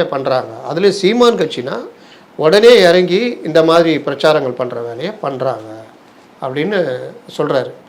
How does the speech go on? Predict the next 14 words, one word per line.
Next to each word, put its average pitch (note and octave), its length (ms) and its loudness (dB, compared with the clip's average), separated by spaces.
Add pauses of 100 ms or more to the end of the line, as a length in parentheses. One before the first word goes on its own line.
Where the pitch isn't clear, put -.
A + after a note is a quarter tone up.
(680)
இதுல F3 480 6
ஒரு C3+ 180 0
வகை C3+ 320 0
தான் C3+ 220 -2 (440)
நீங்க C#3+ 280 -4
சொன்ன C3+ 400 -6 (500)
அந்த C#3 240 -2
ஊடகம் C3+ 440 0
போட்டிருக்குது. A2+ 400 -10 (640)
இப்போ D3+ 180 -2
நான் C#3+ 180 0
இன்னொரு E3 220 2
மேட்டருக்கு C3 420 -6
வரேன். A2+ 180 -18